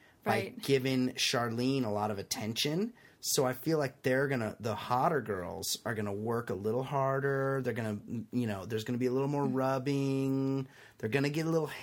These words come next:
Speaker 1: handsy.
Speaker 2: I wish we could give him that much credit.
Speaker 1: Yeah, he's,
Speaker 2: Uh,
Speaker 1: he's not that smart.
Speaker 2: No, he's not. Anyway, so that brings us to the rose ceremony. Um, and Christy, the super trashy blonde marketing manager from Illinois,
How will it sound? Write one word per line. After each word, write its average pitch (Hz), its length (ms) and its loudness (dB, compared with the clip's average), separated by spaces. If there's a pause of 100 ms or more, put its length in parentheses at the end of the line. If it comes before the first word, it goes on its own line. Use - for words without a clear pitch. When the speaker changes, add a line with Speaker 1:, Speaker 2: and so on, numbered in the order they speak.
Speaker 1:
handsy. 143 960 -2 (120)
Speaker 2:
I 214 100 -4
wish 226 200 0
we 233 100 -2
could 226 200 -4
give 185 120 -6
him 185 160 -8
that 185 140 -8
much - 300 -10
credit. - 380 -12 (260)
Speaker 1:
Yeah, 95 200 -2
he's, 113 160 -4
Speaker 2:
Uh, 104 60 -4
Speaker 1:
he's 117 160 -6
not 101 160 -4
that 92 160 -6
smart. 90 300 -4
Speaker 2:
No, 87 140 -8 (200)
he's 101 160 -12
not. 180 240 -14 (480)
Anyway, 233 300 2
so 254 140 -2
that 233 200 0
brings 240 220 -2
us 226 140 -4
to - 140 -8
the 202 140 -4
rose 196 300 -4
ceremony. 185 640 -8 (600)
Um, 196 440 -4 (180)
and 202 640 -4 (120)
Christy, 220 580 -6
the 208 140 -4
super 196 400 -8
trashy 185 400 -8
blonde 185 440 -10
marketing 185 440 -10
manager 190 400 -8
from 202 200 -10
Illinois, 196 640 -8